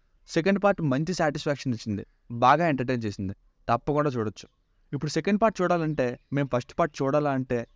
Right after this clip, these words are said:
ఏం అక్కర్లేదు, డైరెక్ట్గా సెకండ్ పార్ట్ స్టార్ట్ చేసేయచ్చు. just క్యారెక్టర్స్ ఫస్ట్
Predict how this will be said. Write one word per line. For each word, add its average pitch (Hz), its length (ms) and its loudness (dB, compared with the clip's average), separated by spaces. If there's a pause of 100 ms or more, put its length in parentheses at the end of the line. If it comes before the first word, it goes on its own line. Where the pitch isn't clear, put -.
(240)
ఏం 147 160 2
అక్కర్లేదు, 120 440 -4 (420)
డైరెక్ట్గా 156 520 2
సెకండ్ 151 300 0
పార్ట్ 160 200 0
స్టార్ట్ 127 280 0
చేసేయచ్చు. 110 360 -4 (260)
just 139 200 -2 (160)
క్యారెక్టర్స్ 165 520 2
ఫస్ట్ 135 220 -4